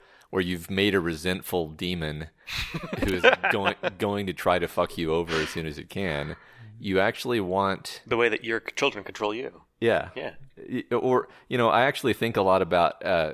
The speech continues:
Speaker 1: not, not a lot, 'cause that would make me sound crazy,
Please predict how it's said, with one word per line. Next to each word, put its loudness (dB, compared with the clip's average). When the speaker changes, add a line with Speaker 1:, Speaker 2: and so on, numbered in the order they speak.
Speaker 1:
not, -8
not -6
a -2
lot, -4
'cause -12
that -2
would -8
make -10
me -10
sound -8
crazy, -6